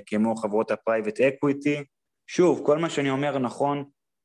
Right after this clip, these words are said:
אה, להשקעות של family office בישראל, אבל זה בעצם השקעות שיכולות להיות גם ישראל, בעצם ב-, בישראל וגם מחוץ לישראל. אה, ו-, ובעצם,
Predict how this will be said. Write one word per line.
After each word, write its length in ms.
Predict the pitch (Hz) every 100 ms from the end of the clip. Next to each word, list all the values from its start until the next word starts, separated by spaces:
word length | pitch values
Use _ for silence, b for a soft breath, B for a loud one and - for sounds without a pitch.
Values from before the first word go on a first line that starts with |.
| _
אה, 540 | - 104 104 104 104 101
להשקעות 500 | 104 104 - 123 131
של 120 | 123
family 480 | 117 120 123 120 120
office 260 | 120 113 98
בישראל, 580 | 110 - 110 123 180
אבל 220 | 170 123 113
זה 200 | 110 113
בעצם 340 | 127 127 139
השקעות 400 | 131 - 127 135
שיכולות 260 | - 127 123
להיות 140 | 127 107
גם 260 | 120 135
ישראל, 460 | 143 135 127 120 120
בעצם 380 | 120 123 - 120
ב-, 160 | 110 110 -
בישראל 680 | 107 117 135 143 - 190 190
וגם 260 | 139 117 131
מחוץ 360 | 120 135 117 113
לישראל. 500 | 98 - 95 90 87 _ _ _ _ _ _ _ -
אה, 960 | 101 101 101 101 101 101 101 101 101 98 - _ _ _ _ 98
ו-, 360 | 101 107 110 107
ובעצם, 540 | 117 120 131 - 143